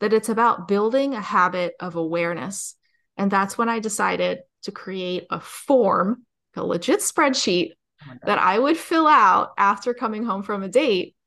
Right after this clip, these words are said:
Speaker 1: to make sure that I was staying on top of all of these things, 'cause it's a lot to manage. It's so easy to go back to our default of what we've always done, and that's probably not healthy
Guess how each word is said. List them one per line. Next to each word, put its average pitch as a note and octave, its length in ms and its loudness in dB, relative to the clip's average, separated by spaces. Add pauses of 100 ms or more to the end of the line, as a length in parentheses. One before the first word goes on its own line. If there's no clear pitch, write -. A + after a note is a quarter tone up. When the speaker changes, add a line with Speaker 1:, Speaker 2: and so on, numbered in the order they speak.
(160)
Speaker 1:
to A3 120 -4
make G3+ 380 -4
sure F#3 640 -2
that E3 180 -6
I F3+ 300 4
was F3+ 580 -6
staying G3+ 680 -4
on F#3+ 180 0
top - 500 2
of F#3 180 -12
all E3+ 200 -6
of E3+ 120 -6
these - 200 -8
things, - 240 -10
'cause F#3+ 160 -8
it's G3+ 140 -4
a G#3 80 2
lot F3+ 300 4
to G#3 100 -2
manage. E3+ 520 -4 (760)
It's G3+ 100 -6
so A#3+ 320 4
easy G#3+ 280 2
to F#3 60 2
go F#3+ 200 0
back F#3 240 0
to G#3+ 80 -4
our E3 180 -2
default F#3+ 460 -2
of E3 120 -10
what F3 140 -2
we've E3 180 -6
always E3+ 300 0
done, E3+ 380 -4
and F3+ 100 -10
that's E3+ 220 -4
probably F3 420 -8
not D#3+ 220 -6 (160)
healthy F3 480 -2